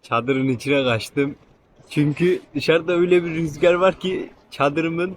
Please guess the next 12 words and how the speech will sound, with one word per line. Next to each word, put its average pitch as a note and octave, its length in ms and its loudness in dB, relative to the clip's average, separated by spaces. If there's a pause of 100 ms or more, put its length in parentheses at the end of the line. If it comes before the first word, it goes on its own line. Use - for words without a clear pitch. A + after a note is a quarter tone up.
(140)
poli D#3+ 260 0
çatladı. B2+ 560 -2 (1300)
Rüzgardan E3 520 2
çadırım F3 460 0
yana E3+ 300 2
doğru D#3+ 200 2
yatıyor. C3 380 -2
Şu D3+ 200 0
an C3+ 140 -4
ben D3 180 0
de E3+ 80 4
içindeyim. D#3 500 -2